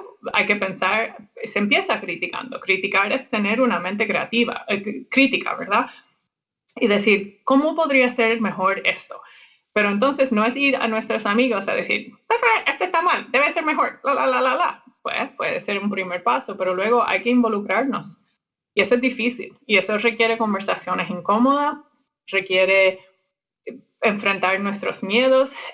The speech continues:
requiere estar dispuestos a, a lucir mal porque lo hicimos mal, porque no tenemos tanta práctica haciendo esto. Pues tenemos que construir el mundo que queremos,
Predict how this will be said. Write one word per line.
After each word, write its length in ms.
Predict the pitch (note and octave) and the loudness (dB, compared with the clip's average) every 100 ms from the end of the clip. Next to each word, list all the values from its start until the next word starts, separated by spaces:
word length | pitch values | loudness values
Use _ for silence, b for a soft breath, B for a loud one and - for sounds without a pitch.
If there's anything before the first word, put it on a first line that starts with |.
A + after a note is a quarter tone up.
| - | -4
requiere 540 | F3+ F#3 G3 G3+ G#3 | -2 0 0 2 0
estar 600 | G#3 - G3 G3+ G3+ G3+ | -2 -2 -2 -2 -6 -8
dispuestos 720 | G3+ - - G#3 G#3 A3+ G#3+ - | -6 -6 -2 -2 0 -4 -2 0
a, 440 | F#3 F3 F3 E3+ | 2 4 4 2
a 120 | F#3 | 0
lucir 420 | F#3 F#3 - A3+ | -2 -4 0 2
mal 460 | G#3 F3 F3+ A#3+ C4+ | 4 4 4 2 0
porque 400 | G3+ G3+ F3+ F3 | -2 2 4 4
lo 100 | F3 | 2
hicimos 480 | F3 A3 A3 G#3 G3+ | -6 -2 0 0 0
mal, 360 | F3+ G3+ C#4 | 2 2 2
porque 460 | C4 F3 F3+ F3 E3+ | -2 -4 0 0 0
no 180 | F3+ F3+ | -2 -2
tenemos 360 | G3+ G3 F#3+ - | -2 -2 -4 -2
tanta 300 | F#3 G#3 - | -2 -2 -2
práctica 580 | - - - A#3 A3+ A#3 | -2 -4 -4 0 2 2
haciendo 440 | A3 G3 G3+ F3 | -2 -6 -2 -2
esto. 380 | G3 - C4+ C#4+ B B B B _ _ _ - | -2 -2 -2 -2 B B B B _ _ _ 0
Pues 280 | F#3+ - - _ | 0 0 -4 _
tenemos 460 | G3+ F#3+ F3+ F3+ - | -2 0 0 -2 -2
que 120 | G#3 | -4
construir 540 | G3 F3+ - E3+ E3+ | -4 -6 -6 -4 -2
el 140 | F3 G3 | -2 -2
mundo 320 | E3 E3 F#3 | -2 -2 0
que 160 | - - | 0 2
queremos, 580 | E3+ B3+ C#4 - - | 2 2 2 -2 -16